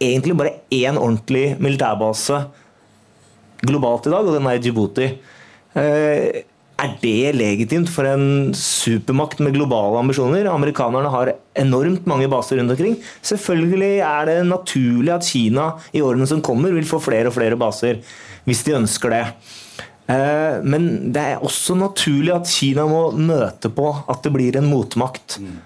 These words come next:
Speaker 1: At, eh, den andre supermakten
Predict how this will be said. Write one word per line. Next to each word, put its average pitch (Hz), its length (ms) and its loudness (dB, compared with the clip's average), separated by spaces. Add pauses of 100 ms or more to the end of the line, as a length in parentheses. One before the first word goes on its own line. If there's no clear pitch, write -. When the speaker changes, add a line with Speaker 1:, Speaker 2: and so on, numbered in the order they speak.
(380)
Speaker 1:
At, - 400 -4
eh, 143 480 2
den 156 160 2
andre 131 240 0
supermakten 131 800 0